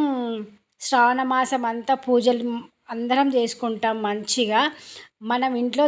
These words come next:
దేవుడి దగ్గరే దీపం పెట్టుకోవడమే కాదు, గడప దగ్గర కూడా పూజ చేయడం అయితే చాలా మంచిది. మన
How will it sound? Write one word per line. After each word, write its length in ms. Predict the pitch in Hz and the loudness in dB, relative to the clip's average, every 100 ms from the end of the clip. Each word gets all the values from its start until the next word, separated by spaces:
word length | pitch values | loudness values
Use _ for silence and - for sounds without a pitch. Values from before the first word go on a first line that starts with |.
| 226 | 2
దేవుడి 380 | 233 240 262 269 | 6 6 6 2
దగ్గరే 380 | 233 247 247 262 | 2 2 4 2
దీపం 340 | 240 247 247 240 | 0 0 -2 0
పెట్టుకోవడమే 720 | 240 226 233 233 233 233 240 | -2 -4 0 2 2 2 0
కాదు, 340 | 233 226 208 240 247 | 0 2 4 2 4
గడప 300 | 233 247 262 | 4 4 4
దగ్గర 360 | 247 254 240 247 | 2 2 2 2
కూడా 320 | 220 226 233 | 2 2 2
పూజ 300 | 247 233 220 214 | 0 -2 -6 -4
చేయడం 340 | 202 226 226 220 | -2 0 0 -2
అయితే 200 | 220 226 | -6 -6
చాలా 460 | - 208 208 220 226 | -2 0 2 0 0
మంచిది. 560 | 220 202 202 233 214 294 294 - - _ | -2 -4 -4 -4 0 0 -2 -16 -20 _
మన 140 | 254 | -2